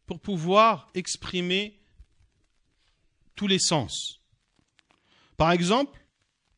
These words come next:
en arabe, on dit basama ou abtasama, qui veut dire sourire. Quand on regarde le mot sourire en français, ça veut dire quoi ?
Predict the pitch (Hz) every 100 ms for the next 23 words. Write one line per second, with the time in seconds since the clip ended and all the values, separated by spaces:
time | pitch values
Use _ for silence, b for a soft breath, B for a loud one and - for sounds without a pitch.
0 | _ _ _ _ _ _ _ _ _ _
1 | _ _ _ _ _ _ _ _ _ _
2 | _ _ _ _ _ _ _ _ _ -
3 | 180 170 233 196 175 151 214 233 _ _
4 | _ - 120 180 - 160 139 147 175 196
5 | _ _ _ 135 120 - 151 - 123 104
6 | 101 - _ _ _ - 123 127 143 208
7 | - _ _ _ _ _ _ _ - _
8 | _ - - - 131 107 87 - - _
9 | _ _ _ _ _ _ - 302 226 240
10 | 196 175 208 190 - 180 165 147 117 -
11 | 113 - 101 98 _ _ - 196 151 123
12 | - 113 107